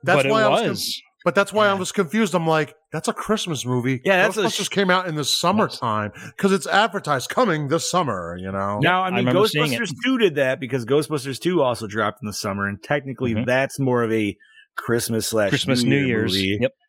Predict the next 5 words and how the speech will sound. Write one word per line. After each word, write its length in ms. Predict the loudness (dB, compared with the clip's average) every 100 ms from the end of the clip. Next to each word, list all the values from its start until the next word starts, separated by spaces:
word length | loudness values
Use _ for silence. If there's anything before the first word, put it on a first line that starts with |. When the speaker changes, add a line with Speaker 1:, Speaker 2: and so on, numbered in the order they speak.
| _ _ _ _ _ _ -12
Speaker 3:
So, 520 | -2 0 0 0 -4 _ _ _ _ _ _ _ _
but, 140 | -6 -2
you 80 |
know. 100 | -2 -4 _ _ _
Speaker 1:
Interesting. 460 | -12 -8 -8 -10